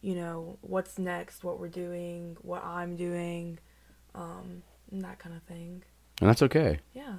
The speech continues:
Speaker 2: You know, we don't
Speaker 1: Gotta be
Speaker 2: always have to figure it
Speaker 1: comfortable in the
Speaker 2: out.
Speaker 1: unknown.
Speaker 2: Amen to that. And that's where faith has grown the most,
Speaker 1: Yeah.
Speaker 2: actually. I think
Speaker 1: It's very true.
Speaker 2: when you're in the middle of,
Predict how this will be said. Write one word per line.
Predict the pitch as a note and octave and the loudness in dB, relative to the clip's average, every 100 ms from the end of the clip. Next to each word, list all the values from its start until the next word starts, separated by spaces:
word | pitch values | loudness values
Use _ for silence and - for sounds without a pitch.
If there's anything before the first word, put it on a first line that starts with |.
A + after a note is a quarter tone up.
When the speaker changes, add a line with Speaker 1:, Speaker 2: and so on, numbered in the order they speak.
| - | 0
Speaker 2:
You | F2 | 4
know, | E2+ A2 | 8 10
we | |
don't | A2+ A2 | 10 10
Speaker 1:
Gotta | A2 | 8
be | |
Speaker 2:
always | G#2+ | 8
have | G2+ G2 | 10 8
to | G#2+ | 8
figure | - F#2+ F#2 | 8 10 10
it | |
Speaker 1:
comfortable | F2 E2+ E2 | 10 10 8
in | F3+ | 2
the | |
Speaker 2:
out. | F3 F3 | -4 -6
Speaker 1:
unknown. | E3+ E3+ - - | -8 -12 -16 0
Speaker 2:
Amen | E2+ F2 E2+ | 6 10 12
to | |
that. | E2+ E2+ F#2 | 12 12 12
And | G2+ G2 F#2+ E2+ | 10 10 12 12
that's | G#2 - | 12 12
where | G2+ | 12
faith | G#2 F#2 | 12 12
has | F2 | 10
grown | E2+ E2+ | 6 4
the | D2+ | 4
most, | D#2+ D#2+ | 4 4
Speaker 1:
Yeah. | F2+ C#2+ | 4 2
Speaker 2:
actually. | - D#2 D2+ | 4 4 6
I | |
think | E2+ C#3+ | 4 2
Speaker 1:
It's | - | 0
very | - G2 | -6 -6
true. | F2+ - | -6 2
Speaker 2:
when | F2 E2 D#2+ | 6 8 8
you're | E2 F2+ | 8 10
in | F2+ | 10
the | F2 | 10
middle | E2+ F2 | 10 10
of, | E2+ D#2+ D2+ | 10 8 2